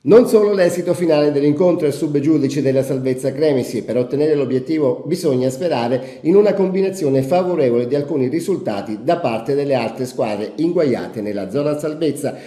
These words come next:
Cremisi e Laziali si affrontano al Della Vittoria con lo stesso schema tattico, quattro tre tre, in casa del Tolentino, rientro dal primo minuto di Rozzi e Pallecchi, indisponibili invece per squalifica Lattanzi. In avanti mister Zannini si affida al trio Vitiello, Tizzi e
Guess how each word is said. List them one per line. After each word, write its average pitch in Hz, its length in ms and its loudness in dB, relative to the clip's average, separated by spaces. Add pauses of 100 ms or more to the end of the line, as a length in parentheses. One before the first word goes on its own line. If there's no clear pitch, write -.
(200)
Cremisi 202 460 2
e 190 100 2
Laziali 185 420 2
si 185 140 -2
affrontano 175 400 0
al 160 100 2
Della 170 220 2
Vittoria 151 400 2
con 151 100 4
lo 156 80 4
stesso 143 340 -2
schema 135 360 0
tattico, 131 460 -2
quattro 135 380 0
tre 147 200 0
tre, 160 380 -2
in 127 120 2
casa 139 340 2
del 131 220 2
Tolentino, 156 540 2
rientro 147 680 2
dal 120 180 -2
primo 143 200 2
minuto 147 380 2
di 131 120 2
Rozzi 131 380 2
e 107 80 -2
Pallecchi, - 840 -2
indisponibili 160 720 2
invece 151 320 4
per 160 160 2
squalifica 127 580 0
Lattanzi. 127 680 0
In 113 80 -2
avanti 135 380 0
mister 135 380 0
Zannini 147 400 0
si 147 120 -6
affida 151 320 0
al 143 140 0
trio 151 200 0
Vitiello, 139 460 0
Tizzi 147 500 -4
e 123 280 -2